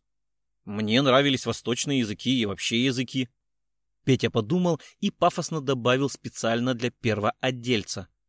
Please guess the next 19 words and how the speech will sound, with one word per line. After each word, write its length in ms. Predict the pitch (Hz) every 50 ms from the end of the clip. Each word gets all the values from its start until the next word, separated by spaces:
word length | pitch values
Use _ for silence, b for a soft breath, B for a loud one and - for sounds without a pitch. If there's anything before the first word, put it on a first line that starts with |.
| _ _ _ _ _ _ _ _
«Я 240 | - 101 98 123 131
считал, 400 | - - 127 113 - 131 135 139
что 160 | - - 127
принесу 540 | - 120 117 120 113 - - 135 131 120 b b b b
больше 400 | - 101 98 135 151 - - 131
пользы 400 | - - 120 123 117 95 107 110
родине 380 | 113 135 151 135 120 117 110 113
и 100 | - 117
партии, 560 | - - 127 139 160 156 - 127 113 101 B B B B B
если 340 | - 101 107 139 151 - 156
изучу 320 | 135 110 117 - - 143 139
много 300 | 131 117 127 127 127 131
языков». 500 | 135 117 135 123 - 113 107 95 - _ _ _ _ _ _ _ _ _ _ _ _ _ _ _
Пеликанов 760 | 113 113 101 107 - - 113 123 139 156 156 147 - - b b b b
раздраженно 760 | - 143 160 151 143 185 170 160 113 110 123 127 131 135 135 135
дернул 480 | 113 110 113 107 101 104 107 107 101
плечом. 560 | - - 110 110 - - - 113 101 92 82 - _ _ _ _ _ _ _
«И 100 | - 147
много 420 | 139 147 147 143 156 165 185 165